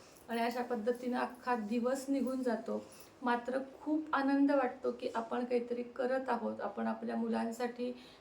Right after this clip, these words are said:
चार पैसे कमवत आहोत. आणि हो, YouTube-कडून म्हणा किंवा मी या ज्या वस्तू सेल करते त्यातूनच माझा उदरनिर्वाह जो आहे तो चालतो.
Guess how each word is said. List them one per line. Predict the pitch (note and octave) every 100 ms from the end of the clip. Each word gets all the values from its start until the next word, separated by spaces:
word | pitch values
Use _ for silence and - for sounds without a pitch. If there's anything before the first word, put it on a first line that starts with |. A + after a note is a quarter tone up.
| -
चार | C4 A#3
पैसे | A#3+ A#3+ -
कमवत | B3 B3 A#3 A#3 A#3+
आहोत. | G#3 G#3 A3 -
आणि | A3+ A#3
हो, | A3 C4+ C4+
YouTube-कडून | A3 A#3+ A#3 B3 B3 - A#3+ A#3+
म्हणा | A#3+ A3 A3
किंवा | A#3 A3
मी | A3+ A#3
या | A#3+
ज्या | A3+ A#3+
वस्तू | A#3+ A3+ -
सेल | A#3 B3 A3
करते | A3+ A3 - G#3+ - - - - -
त्यातूनच | C4 A3+ C4+ C4 C#4 C#4
माझा | B3+ B3 -
उदरनिर्वाह | A3+ B3 B3 B3+ A#3+ A#3+ A#3+
जो | C4 C4
आहे | A#3+ A3 A3
तो | A#3+
चालतो. | A#3+ A#3 G#3+ G#3 G#3+ G#3+